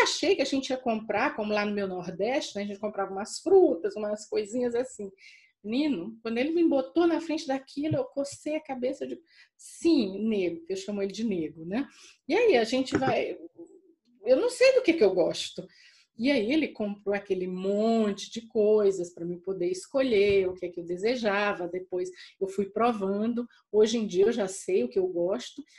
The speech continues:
mas naquele primeiro momento, olha, os primeiros meses foram meses mesmo de aventura, eu posso dizer, na minha cozinha, porque o tempo inteiro eu tava sempre provando coisas novas. Então,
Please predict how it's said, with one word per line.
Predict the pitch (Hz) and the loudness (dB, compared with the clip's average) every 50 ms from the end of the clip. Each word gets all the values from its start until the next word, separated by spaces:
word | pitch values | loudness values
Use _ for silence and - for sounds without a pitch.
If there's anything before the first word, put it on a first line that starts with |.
| - _ _ - | -20 _ _ -6
mas | 190 185 190 190 | -4 -4 -4 -6
naquele | 190 - - 196 196 | -4 -2 0 0 0
primeiro | 190 - 175 175 180 196 226 254 269 | 0 -2 -4 -2 -2 0 0 2 0
momento, | 254 240 220 202 180 175 170 175 175 185 190 190 - - 165 | 0 0 -2 -4 -4 -4 -4 -4 -4 -6 -8 -10 -10 -8 -8
olha, | 170 170 175 | -6 -6 -6
os | 185 - - | -8 -10 -10
primeiros | - 190 196 214 262 302 311 277 - | -6 -2 0 2 2 2 2 0 -2
meses | 226 208 202 202 208 214 220 220 - - | -2 -2 0 -2 -2 -2 -4 -8 -10 -6
foram | - 208 202 208 214 214 - _ _ _ - - - - _ _ | -4 -4 -2 -2 -4 -6 -8 _ _ _ -20 -20 -20 -20 _ _
meses | - 226 254 269 294 - 247 - | 2 4 4 4 4 0 -2 -2
mesmo | 247 233 233 240 247 269 254 247 | 0 2 2 2 2 0 0 -2
de | 233 233 262 | 0 0 0
aventura, | 294 311 320 330 330 339 320 - - - - 196 190 175 170 | 0 0 2 2 4 4 2 0 -4 -6 -2 0 2 2 2
eu | 170 170 | 2 0
posso | 170 196 190 190 - 180 | -2 -2 -4 -4 -4 -6
dizer, | 175 175 170 185 185 | -8 -8 -8 -8 -6
na | 185 185 | -6 -6
minha | 185 185 190 | -6 -8 -8
cozinha, | 190 - 180 170 170 190 226 294 277 254 214 185 180 175 - - - - - _ _ _ - | -8 -8 -8 -8 -4 0 0 2 2 2 0 -2 -6 -10 -14 -20 -20 -20 -20 _ _ _ -4
porque | 240 254 254 - - - 254 | -2 -2 -2 -4 -2 0 0
o | 240 240 | 0 2
tempo | - - 370 392 - 392 | 2 4 4 6 6 6
inteiro | 392 392 359 381 320 285 302 294 277 | 6 6 6 4 2 2 4 4 2
eu | 277 | 2
tava | 294 294 285 | 0 -2 -2
sempre | - - 311 - - | -2 -4 -4 -4 -2
provando | - 330 349 349 302 233 262 285 311 320 339 | 2 2 4 4 4 2 2 2 2 2 0
coisas | 339 311 302 302 320 330 330 | 0 -2 -2 0 -2 0 0
novas. | 311 262 247 254 254 202 170 160 165 190 | 0 0 0 0 -2 -4 -6 -6 -6 -6
Então, | 220 233 - 226 247 | -6 -4 -4 -4 -6